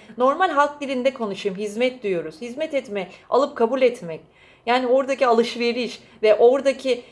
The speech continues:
e, hiçbir beklenti olmadan görebilme hali, fark edebilme hali, e, izin verebilme hali ama sen seçimini farklı bir pencereye yine taşıyabilirsin. Hepimiz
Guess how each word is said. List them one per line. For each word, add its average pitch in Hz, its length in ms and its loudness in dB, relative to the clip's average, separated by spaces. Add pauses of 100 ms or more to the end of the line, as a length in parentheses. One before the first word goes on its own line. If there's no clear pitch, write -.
(140)
e, 190 460 2
hiçbir 294 880 -2
beklenti 247 720 0 (120)
olmadan 247 720 6
görebilme 214 480 0
hali, 170 600 0 (260)
fark 247 280 2
edebilme 226 480 -2
hali, 190 420 0
e, 165 560 -4
izin 233 300 -4
verebilme 214 460 0
hali 196 600 2 (180)
ama 185 200 -6
sen 190 200 -4
seçimini 185 400 -8
farklı 180 400 -4
bir 208 160 -2
pencereye 170 600 -6
yine 214 180 -4
taşıyabilirsin. 160 840 -12 (1120)
Hepimiz 214 580 -6